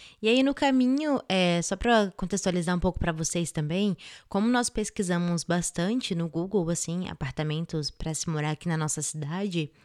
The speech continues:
que é Itajaí, pra quem é da região, enfim, é, esse foi o primeiro que a gente viu real, assim, com a intenção de alugar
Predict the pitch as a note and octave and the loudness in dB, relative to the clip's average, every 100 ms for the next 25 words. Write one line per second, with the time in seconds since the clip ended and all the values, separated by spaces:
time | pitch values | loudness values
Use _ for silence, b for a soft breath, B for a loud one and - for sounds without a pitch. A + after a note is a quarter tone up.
0 | b - C3 D3 C#3 C#3+ D3+ F#3+ - C#3+ | b -4 -2 0 0 0 -2 -4 -6 -10
1 | - D3 C#3+ C#3 C#3 C#3 C#3+ C#3+ C3+ F3+ | -6 -6 -6 -6 -6 -2 -2 -2 -4 -4
2 | F3 C#3 E3+ G3 - B B B B B | -4 -4 -4 -6 -6 B B B B B
3 | B _ - E3 E3 D#3+ D#3+ - _ B | B _ 0 2 4 2 0 -4 _ B
4 | B B G3+ A3+ D4+ C#4 A#3+ B3+ A3+ B3+ | B B 2 2 4 4 4 6 6 6
5 | D#4+ - A#3+ A3+ A3+ G#3 F3 F#3 A3 C4+ | 2 4 4 6 4 0 2 4 6 4
6 | C4 G#3+ F#3 F3+ A3+ A3+ G#3+ G3+ G#3+ A3 | 4 4 4 4 4 2 0 -2 -2 0
7 | G#3 F3+ - E3+ F3 E3+ E3 B B B | -2 0 -2 -2 0 0 -2 B B B
8 | B F#3+ F#3+ G3 F#3+ - F#3+ G#3+ G#3+ G3+ | B -4 0 2 2 2 2 2 4 4
9 | G#3 G#3 E3 F3 F#3 | 2 2 2 2 0